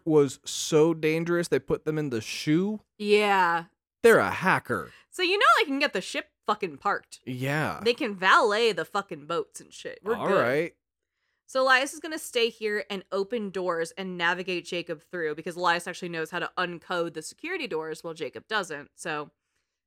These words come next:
Speaker 2: eh, it's a way to separate them.
Speaker 1: Well, as he's said a thousand times, he's been here a long time.
Speaker 2: Yeah.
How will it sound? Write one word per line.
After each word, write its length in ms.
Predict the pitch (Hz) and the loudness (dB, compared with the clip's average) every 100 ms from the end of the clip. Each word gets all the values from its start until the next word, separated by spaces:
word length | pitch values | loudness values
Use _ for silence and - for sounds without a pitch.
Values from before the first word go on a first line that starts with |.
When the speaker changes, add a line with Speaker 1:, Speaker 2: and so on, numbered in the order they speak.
| _ 415 | _ -10
Speaker 2:
eh, 160 | 330 269 _ - | -6 -6 _ -12
it's 220 | 240 - | -8 -2
a 60 | |
way 160 | 240 202 | 0 0
to 60 | 185 | -2
separate 440 | 170 - 123 - | -6 -8 -10 -12
them. 160 | 151 175 _ | -14 -16 _
Speaker 1:
Well, 200 | 151 139 | 2 4
as 120 | 131 131 | 2 -2
he's 140 | 127 | -4
said 220 | - 147 | -2 -2
a 40 | 120 | -2
thousand 340 | 117 98 101 | -4 -6 -6
times, 260 | 117 110 90 | -6 -6 -8
he's 60 | 95 | -8
been 180 | 127 | -6
here 120 | 123 87 | -6 -8
a 40 | |
long 220 | 85 71 | -10 -14
time. 300 | - 107 73 - | -12 -12 -12 2
Speaker 2:
Yeah. 240 | 240 226 | 4 4